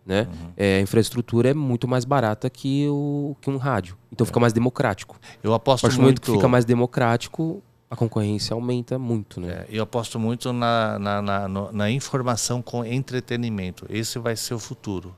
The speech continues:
Speaker 2: acredito,
Speaker 1: Ah, legal.
Speaker 2: dos criadores de conteúdo.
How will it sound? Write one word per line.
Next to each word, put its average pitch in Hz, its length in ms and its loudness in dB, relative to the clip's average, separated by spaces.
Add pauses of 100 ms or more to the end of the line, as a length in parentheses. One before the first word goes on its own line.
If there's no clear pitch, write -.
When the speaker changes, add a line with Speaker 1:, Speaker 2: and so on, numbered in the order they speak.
Speaker 2:
acredito, 95 460 -8
Speaker 1:
Ah, - 20 -6
legal. 90 320 -10
Speaker 2:
dos 104 160 -6
criadores 104 420 -2
de 98 100 -6
conteúdo. 90 540 -4